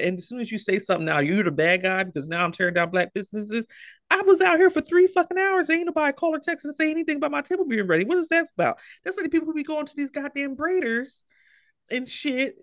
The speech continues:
trying to get it, or people, these hairdressers trying to get a quick weave. You seen that video this week? Girl went to go get a quick weave. There's like, "Yeah, it's gonna take at least about four hours for a quick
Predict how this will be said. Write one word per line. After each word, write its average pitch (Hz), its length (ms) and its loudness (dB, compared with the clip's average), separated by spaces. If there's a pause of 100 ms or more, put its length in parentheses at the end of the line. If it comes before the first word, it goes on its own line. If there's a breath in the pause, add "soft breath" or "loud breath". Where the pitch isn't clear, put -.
trying 277 220 0
to 240 60 -4
get 208 80 -2
it, - 40 -2
or 190 140 2
people, 247 420 2
these 226 200 -2
hairdressers 254 440 0
trying 240 160 -4
to 226 60 -4
get 233 80 -2
a - 40 -12
quick - 260 -4
weave. 269 260 0
You 302 60 -4
seen 339 180 -2
that 311 120 0
video 302 220 0
this 285 220 -4
week? 277 220 0 (320)
Girl 285 180 4
went 277 100 -2
to 240 60 -8
go 262 100 0
get 240 120 0
a 202 40 2
quick 277 280 -2
weave. 262 280 2
There's 226 240 4
like, 202 140 4
"Yeah, 214 140 6
it's 233 80 -2
gonna 226 120 -4
take 214 140 -2
at 180 100 0
least 220 160 -2
about 165 300 2
four 190 180 0
hours 160 280 4
for 156 240 0
a 131 40 -8
quick 262 280 -6